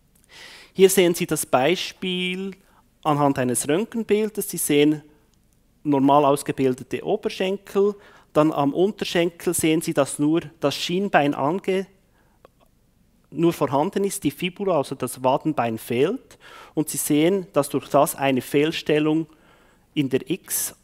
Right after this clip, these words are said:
und O-Ebene vorhanden ist. Äh, zusätzlich war auch noch ein Rotationsfehler vorhanden und die Proportionen von Ober- zum Unterschenkel stimmen überhaupt nicht.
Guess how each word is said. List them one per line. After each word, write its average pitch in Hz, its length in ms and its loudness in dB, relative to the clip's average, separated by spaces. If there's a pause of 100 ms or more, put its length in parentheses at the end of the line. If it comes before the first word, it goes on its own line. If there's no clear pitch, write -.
(260)
und 131 180 -4
O-Ebene 135 480 0
vorhanden 139 560 0
ist. 202 540 -8
Äh, 123 260 -6
zusätzlich 175 560 -2
war 143 240 4
auch 139 140 2
noch 143 160 -4
ein 120 160 -2
Rotationsfehler 160 880 -4
vorhanden 147 340 -2
und 131 200 -6
die 143 40 -4
Proportionen 143 840 -2
von 139 200 -4
Ober- - 340 -2
zum 139 220 -6
Unterschenkel 143 640 -6
stimmen 127 340 -4
überhaupt 110 560 -8
nicht. 95 300 -16